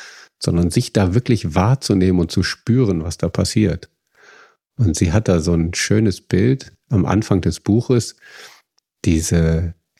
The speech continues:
Grenze zwischen Wald und Wiese, die nennt sich Ökoton, wenn ich das richtig erinnere.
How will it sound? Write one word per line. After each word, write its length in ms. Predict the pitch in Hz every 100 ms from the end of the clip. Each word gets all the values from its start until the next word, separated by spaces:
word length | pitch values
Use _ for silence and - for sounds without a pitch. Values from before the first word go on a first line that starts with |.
| -
Grenze 580 | - 82 117 139 - 90
zwischen 540 | - 90 - 92 87 -
Wald 480 | 78 87 113 123
und 180 | 107 82
Wiese, 300 | 82 120 104
die 120 | 85
nennt 180 | 87 92
sich 200 | - -
Ökoton, 680 | 123 - 104 - 82 78 76
wenn 100 | 80
ich 80 | 76
das 220 | - -
richtig 260 | - - -
erinnere. 520 | 82 82 78 80